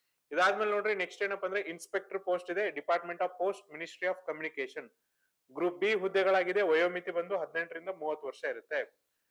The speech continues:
Next ನೋಡ್ರಿ, Inspector Central Bureau of Narcotics, Ministry of Finance ಒಳಗಡೆ ಬರುತ್ತೆ. ಗ್ರೂಪ್ ಬಿ ಹುದ್ದೆ ಆಗಿದೆ, ವಯೋಮಿತಿ ಬಂದು ಹದಿನೆಂಟರಿಂದ ಮೂವತ್ತು ವರ್ಷ. ಇದಾದ್ಮೇಲೆ ಪೇ level six ಅಲ್ಲಿ ನೋಡೋದಾದ್ರೆ ನೋಡ್ರಿ, ನಿಮ್ಗೆ ಪ್ರತಿ ತಿಂಗಳು ಮೂವತ್ತೈದು ಸಾವಿರದಿಂದ ಒಂದು ಲಕ್ಷದ ಹನ್ನೆರಡು ಸಾವಿರದ ನಾಲ್ಕುನೂರವರೆಗೂ salaries ಕೊಡ್ತಾರೆ.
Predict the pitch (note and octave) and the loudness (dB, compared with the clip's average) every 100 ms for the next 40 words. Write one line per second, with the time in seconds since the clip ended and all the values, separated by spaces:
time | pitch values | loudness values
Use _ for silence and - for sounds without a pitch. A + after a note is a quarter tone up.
0 | _ - F3 - G3+ A3 F#3 F3+ G3+ G3 | _ -4 -2 0 2 4 2 0 -2 0
1 | G#3+ G3+ E3+ E3+ G3 F#3 F#3 F#3 E3+ D#3 | 0 2 -2 0 -2 2 4 2 0 -2
2 | - G3 F#3+ - _ _ _ _ - D#3+ | 0 -2 -6 -10 _ _ _ _ -6 -2
3 | F#3 - G3 F#3+ E3+ E3+ F3 F3 F3 F3 | -2 2 2 4 2 2 0 0 2 2
4 | E3+ E3+ F#3 D3 D#3 D#3 F3+ E3+ F3+ F3 | 0 -2 -4 -4 -4 0 0 0 0 0
5 | E3 F#3+ D3+ D#3 E3+ E3+ E3+ D#3+ F3 F3+ | 0 -2 2 2 0 -4 -4 -4 -4 -8
6 | C#3 D#3 D3+ D3 F#3+ D3+ C3+ B2+ A2+ - | -8 -10 -10 -10 -8 -8 -8 -8 -10 -12
7 | C3+ - _ _ _ _ _ _ - D#3 | -10 -10 _ _ _ _ _ _ -2 4
8 | F#3+ G#3+ A3+ A3 F#3+ G#3+ G#3+ G#3+ G#3+ - | 4 4 0 4 4 4 4 2 0 -2
9 | G#3 G3+ F#3+ F#3 F#3 F3 E3+ D#3 D#3 D3 | 2 2 4 4 4 2 0 0 0 -2
10 | G3 A3 _ _ _ - - G#3+ G#3+ G#3 | -4 -4 _ _ _ -2 2 2 0 0
11 | G#3+ E3 F#3+ G3+ F#3+ F#3+ G3+ F#3+ F3+ G3 | 0 2 2 2 2 2 2 2 0 0
12 | E3+ D#3+ F#3 F#3 - F#3+ E3+ D#3+ E3+ E3+ | 0 0 0 -2 -2 -4 -2 0 -2 2
13 | F3 E3+ F3 D3+ E3 E3 E3 D#3+ E3+ D3 | 0 2 0 0 -2 -2 -4 -4 -4 -4
14 | C#3+ D#3 - D3 C3 F3+ - _ _ | -4 -4 -8 -6 -2 -4 -4 _ _